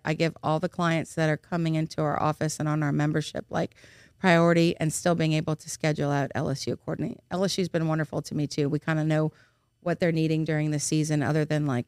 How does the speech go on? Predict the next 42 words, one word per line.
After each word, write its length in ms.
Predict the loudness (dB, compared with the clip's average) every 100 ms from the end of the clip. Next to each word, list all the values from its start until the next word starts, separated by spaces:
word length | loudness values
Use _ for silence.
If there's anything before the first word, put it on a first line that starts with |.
| -6
little 260 | -4 -4
glitches 500 | -2 -2 0 -2 -2 -2
or 200 | -4 -4 _ _ _ _
trying 160 | 0 2
to 80 |
prepare 360 | 2 -2 0 0
for, 300 | 0 -2 0
um, 380 | -2 -2 -4 -6 _ _ _ _ _ _ _
when 200 | 2 4
we're 100 | 6
working 340 | 4 2 4
on 80 | 2
the 80 | 2
teams 280 | 2 0 2
during 200 | 2 2
the 60 |
postseason 480 | 2 0 2 0 0
is 100 | 0
a 20 |
little 160 | 0 0
bit 140 | 0
harder 280 | 0 0 0
'cause 160 | 0 0
you 60 |
just 240 | 2 2 4
don't 220 | 2 4
know 180 | 4 6
when 180 | 4 4
they're 120 | 4
gonna 180 | 4 4
make 240 | 2 2
it, 260 | 2 2 0 -6
if, 100 | -8 _ _
where 180 | 0 2
they're 140 | 4
going, 340 | 4 4 4 2
how 180 | 2
far 280 | 0 0 0
they're 120 | 0
going, 460 | 0 0 0 0 0
and 160 | -2
it 80 | -2